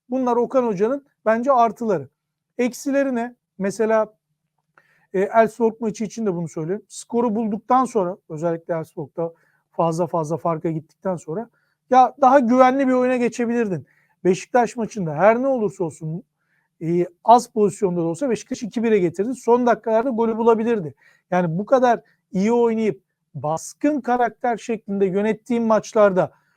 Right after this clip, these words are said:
oyunu işte Paşa'da üç üç, Riga'da iki iki,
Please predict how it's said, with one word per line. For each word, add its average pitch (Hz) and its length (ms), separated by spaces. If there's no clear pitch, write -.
oyunu 262 500
işte 165 320
Paşa'da 226 520
üç 247 200
üç, - 280
Riga'da 226 400
iki 233 300
iki, 208 360